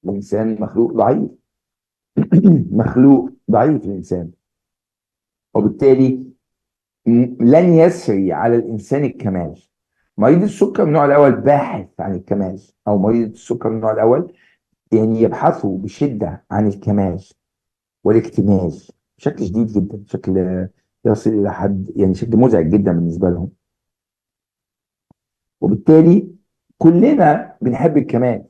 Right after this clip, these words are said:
هو الكمال ده فيه حاجة وحشة؟ الكمال ده جميل جدا، بس الفكرة كلها إن الكمال لو زاد عن حده بيبقى مرهق جدا،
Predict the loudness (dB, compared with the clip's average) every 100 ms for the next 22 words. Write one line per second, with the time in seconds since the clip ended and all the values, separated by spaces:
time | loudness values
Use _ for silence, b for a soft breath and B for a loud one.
0 | -4 -2 0 0 0 0 0 0 0 -2
1 | -8 -12 _ _ _ -4 0 2 2 2
2 | 0 -2 -8 -16 _ _ _ -4 -4 -4
3 | -2 0 0 0 2 4 4 0 -4 _
4 | _ _ _ -8 -4 -4 -4 -6 -8 -6
5 | -2 2 2 2 2 0 0 0 0 -2
6 | -4 -4 -4 -4 -8 -4 -2 0 0 0
7 | 0 0 0 -2 -10